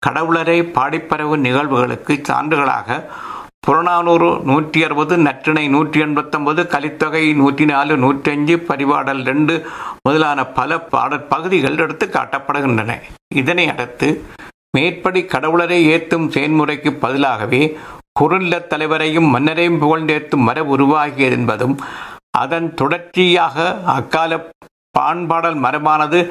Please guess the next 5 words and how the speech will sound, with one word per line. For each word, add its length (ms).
சடங்கு 400
பாடல் 480
வினைமுறைகளிலிருந்து 1000
முற்றிலும் 560
பிரிந்துவிட்டது 760